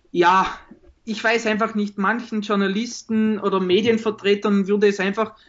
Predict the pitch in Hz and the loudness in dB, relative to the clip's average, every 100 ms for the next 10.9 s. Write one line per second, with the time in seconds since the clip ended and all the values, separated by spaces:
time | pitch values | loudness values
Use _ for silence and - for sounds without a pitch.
0 | _ 202 208 202 - 196 208 202 202 190 | _ -2 0 -4 -2 0 2 0 -2 -4
1 | 185 185 180 202 196 190 185 - _ - | -2 0 0 2 0 -2 -6 -10 _ -14
2 | 175 170 180 254 - 233 233 233 202 - | -8 -2 0 0 -2 -6 -6 -6 -10 -6
3 | - 202 185 185 - 220 240 226 220 208 | 0 2 2 0 -2 -2 0 0 0 2
4 | 214 220 220 _ - 196 - _ _ - | 4 2 -2 _ -12 -10 -12 _ _ -2
5 | 202 196 202 202 196 180 196 190 190 185 | 2 2 0 0 2 2 2 0 -2 -4
6 | 175 190 - - - - 208 208 202 - | -4 -4 -6 -12 -8 0 0 0 -2 -4
7 | 196 240 - 180 185 220 226 226 _ _ | -2 -2 -4 -4 -2 -2 -6 -10 _ _
8 | _ _ _ _ - 190 185 180 190 - | _ _ _ _ -4 -2 0 0 -4 -6
9 | _ - 104 107 101 196 202 - - 190 | _ -8 -4 0 2 2 -2 -6 -8 -6
10 | - 226 226 220 214 196 190 190 180 | -4 -2 2 2 4 2 2 0 -6